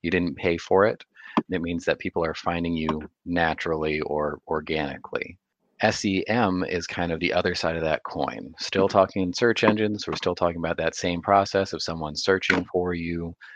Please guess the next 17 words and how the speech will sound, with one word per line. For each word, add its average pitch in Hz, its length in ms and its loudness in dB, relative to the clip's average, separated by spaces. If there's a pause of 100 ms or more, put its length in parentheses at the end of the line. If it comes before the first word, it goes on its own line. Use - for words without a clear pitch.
(140)
optimizing 90 640 0
that 85 220 0
for 85 220 -2
a 80 40 -6
particular 85 440 -6
campaign. 107 720 -4 (1160)
Um, 78 520 -2 (760)
however, 90 760 2 (680)
we're 98 160 0
talking 87 380 2
about 80 480 2
paid 85 540 -2
traffic, - 560 0
and 82 120 -6
that 85 280 0
is, 78 340 -6 (460)
um, 73 580 4